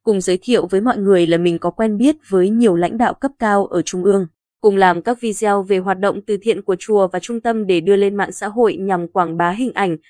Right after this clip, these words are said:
tạo lòng tin cho nhiều người. Để có tiền tiêu xài cá nhân, Phạm Văn Cung lợi dụng danh nghĩa nhà chùa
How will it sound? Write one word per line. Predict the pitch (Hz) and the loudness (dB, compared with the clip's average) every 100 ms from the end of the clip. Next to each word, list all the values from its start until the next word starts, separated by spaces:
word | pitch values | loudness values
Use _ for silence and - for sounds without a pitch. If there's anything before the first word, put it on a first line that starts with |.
| _ | _
tạo | 220 190 | -4 -2
lòng | 190 175 170 | 0 -2 -2
tin | 214 202 | -4 -4
cho | 190 202 | -4 -2
nhiều | 190 180 | 0 0
người. | 185 180 165 _ _ _ _ | 2 0 0 _ _ _ _
Để | 247 | -2
có | 220 226 | 0 0
tiền | 294 254 214 | 0 0 0
tiêu | 277 | -2
xài | 254 214 | 0 -4
cá | 180 180 | 0 0
nhân, | 214 240 208 _ _ | 2 2 0 _ _
Phạm | - 214 | -4 0
Văn | 247 247 | -2 0
Cung | 262 240 | 0 0
lợi | 226 - | 0 -2
dụng | 220 190 | -6 -6
danh | 208 202 | -4 -2
nghĩa | 208 | 0
nhà | 247 233 185 | 0 0 -2
chùa | 226 196 | 0 2